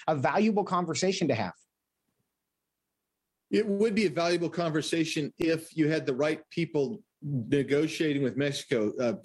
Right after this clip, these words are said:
Speaker 2: the president down there, amlo, he does not, uh,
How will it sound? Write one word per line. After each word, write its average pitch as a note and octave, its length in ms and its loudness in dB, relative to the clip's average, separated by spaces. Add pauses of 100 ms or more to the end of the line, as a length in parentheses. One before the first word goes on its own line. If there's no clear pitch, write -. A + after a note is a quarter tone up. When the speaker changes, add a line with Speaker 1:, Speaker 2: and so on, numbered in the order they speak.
(120)
Speaker 2:
the C#3 80 0
president D3+ 400 0
down C3+ 140 2
there, B2+ 100 0
amlo, C3+ 380 0
he D3+ 100 0
does D3 260 0
not, C3+ 440 0 (800)
uh, A#2 200 -2